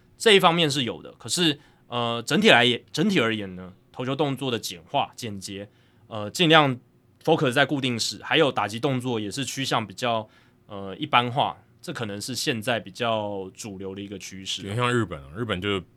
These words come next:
Speaker 2: 比较，比较一致一点。
Speaker 1: 哦，相对来讲，
Speaker 2: 相对是比较追求简洁。
Speaker 1: 嗯。
Speaker 2: 就是比较标准化一点点，
Speaker 1: 嗯。
Speaker 2: 对吧？投球感觉还是比较多变化，
Speaker 1: 嗯。
Speaker 2: 打-，打者是真的很少了。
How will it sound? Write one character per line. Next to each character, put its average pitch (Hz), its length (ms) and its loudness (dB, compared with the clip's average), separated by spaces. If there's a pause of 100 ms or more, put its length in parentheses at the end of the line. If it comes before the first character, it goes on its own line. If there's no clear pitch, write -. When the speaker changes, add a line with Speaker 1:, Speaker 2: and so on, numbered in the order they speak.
Speaker 2:
比 - 80 -20
较， 87 340 -2 (120)
比 - 40 -10
较 92 140 -4
一 80 80 -8
致 76 220 -12
一 71 100 -14
点。 64 100 -20 (100)
Speaker 1:
哦， 104 380 -2
相 117 200 -6
对 113 100 -4
来 98 60 -6
讲， 92 80 -6
Speaker 2:
相 120 120 2
对 127 140 4
是 113 200 -2
比 92 120 -14
较 104 140 2
追 104 120 0
求 95 160 -4
简 78 200 -12
洁。 - 140 -16 (140)
Speaker 1:
嗯。 98 280 -14 (260)
Speaker 2:
就 92 80 -10
是 90 100 -8
比 - 140 -6
较 139 140 8
标 147 260 6
准 104 220 -2
化 98 220 2
一 - 20 -2
点 78 200 -14
点， 123 120 -12
Speaker 1:
嗯。 90 140 -14 (680)
Speaker 2:
对 - 80 -18
吧？ - 60 -20 (400)
投 156 180 0
球 120 140 4
感 90 160 2
觉 90 80 0
还 95 140 2
是 120 180 0 (180)
比 - 60 -18
较 101 140 2
多 95 200 -2
变 87 160 -2
化， 73 320 -10 (100)
Speaker 1:
嗯。 117 60 -10
Speaker 2:
打-， 98 120 2
打 101 180 6
者 117 160 2
是 107 220 -2
真 101 180 -4
的 92 160 0
很 85 240 -8
少 67 240 -10
了。 69 120 -16